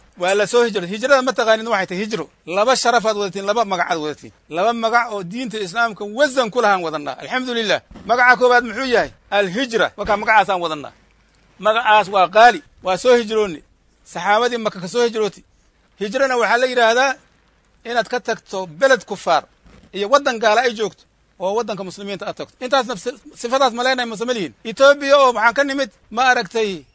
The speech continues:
Nasaara ahaan ka nimid. Waxaan nimid, Hiiraanaan nimid, waa u soo hijroonni.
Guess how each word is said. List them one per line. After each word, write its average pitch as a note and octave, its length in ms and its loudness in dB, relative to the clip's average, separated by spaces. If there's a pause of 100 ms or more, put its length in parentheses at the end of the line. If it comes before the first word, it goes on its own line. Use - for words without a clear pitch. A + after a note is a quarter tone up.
(220)
Nasaara A3 460 4
ahaan A3+ 160 6
ka A#3+ 100 -2
nimid. F3 220 -8 (260)
Waxaan A3+ 340 0
nimid, C#4 240 -4 (120)
Hiiraanaan A3 480 4
nimid, A3 340 -10
waa F#3+ 120 -6
u G3 80 -8
soo G#3+ 200 -2
hijroonni. D3 420 -8